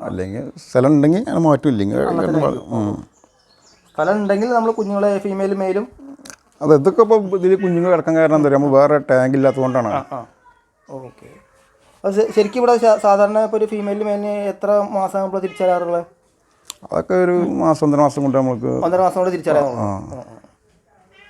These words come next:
Speaker 2: ഓക്കെ. ഇതിപ്പോൾ എത്ര ലിറ്റർ ടാങ്കാണ് ഇപ്പോൾ ഈ കാണിക്കണേ?
Speaker 1: ഇതൊരു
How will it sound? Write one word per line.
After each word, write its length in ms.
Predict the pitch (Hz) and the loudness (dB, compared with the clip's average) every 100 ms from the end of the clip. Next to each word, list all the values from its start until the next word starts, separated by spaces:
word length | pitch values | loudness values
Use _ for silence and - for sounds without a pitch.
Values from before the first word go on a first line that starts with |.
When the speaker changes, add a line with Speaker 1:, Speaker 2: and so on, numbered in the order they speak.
| 403 392 381 381 359 370 _ _ _ - | -20 -20 -20 -20 _ _ _ _ _ -20
Speaker 2:
ഓക്കെ. 220 | - _ _ _ _ _ _ 359 381 415 - _ _ _ _ _ _ - | -20 _ _ _ _ _ _ _ _ _ -20 _ _ _ _ _ _ -6
ഇതിപ്പോൾ 160 | 226 226 | -2 0
എത്ര 180 | 220 220 | -2 -2
ലിറ്റർ 180 | 220 220 | -2 0
ടാങ്കാണ് 280 | 214 208 208 | 0 0 -2
ഇപ്പോൾ 140 | 208 | 0
ഈ 80 | 208 | 0
കാണിക്കണേ? 320 | 202 185 185 185 _ _ _ _ _ _ _ - _ _ _ - | 0 -4 -8 -10 _ _ _ _ _ _ _ -20 _ _ _ -12
Speaker 1:
ഇതൊരു 440 | 110 123 151 190 | -2 0 2 2